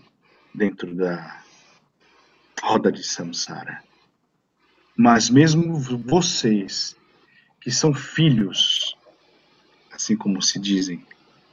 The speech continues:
de divindades que trazem o ouro, como Tandalunda, que vocês chamam Oxum,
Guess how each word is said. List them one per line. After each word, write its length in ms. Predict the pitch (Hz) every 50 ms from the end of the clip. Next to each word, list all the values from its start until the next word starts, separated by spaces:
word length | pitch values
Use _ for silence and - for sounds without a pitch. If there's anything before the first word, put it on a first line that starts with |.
| _ _ _ _ _ _ _ _
de 160 | - - 101 104
divindades 880 | - 107 107 107 110 107 101 101 110 110 110 104 92 - - - -
que 120 | - - -
trazem 460 | - 107 101 104 98 92 92 90 87
o 120 | 87 87
ouro, 360 | 101 104 104 101 92 95 87 - _ _ _ _ _ _ _ _ _ _ _ _ _ _ _ _
como 360 | 151 139 127 90 80 - - _ _ _ _ _ _ _ _ _
Tandalunda, 760 | - 135 139 135 120 107 104 104 107 113 107 87 73 - - - _ _ _ _ _ _ _ _ _ _ _ _ _ _ _ _ _ _ _ _ _ _ _ _ _ _ _ _ _ _ _ _ _ _ _ _ _ _ _ _ _ _ _ _ _ _ _ _ _ _
que 100 | - 95
vocês 320 | 92 95 90 - - 92 -
chamam 460 | - - - 90 92 90 87 87 87
Oxum, 420 | 85 - - - - 98 92 95